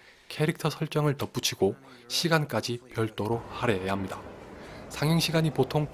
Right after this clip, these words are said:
두 시간 안팎인 영화에서는 상당히 아깝죠. 그래서 간단하게 대통령을 구하는데 가장 적합한 인물인 경호원을 주인공으로 설정합니다.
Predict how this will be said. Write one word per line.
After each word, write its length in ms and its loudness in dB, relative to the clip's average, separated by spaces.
두 100 -4
시간 280 4
안팎인 360 2
영화에서는 480 0
상당히 520 -2
아깝죠. 420 -6
그래서 420 4
간단하게 600 0
대통령을 540 4
구하는데 500 2
가장 400 0
적합한 440 0
인물인 340 2
경호원을 680 4
주인공으로 480 2
설정합니다. 520 -2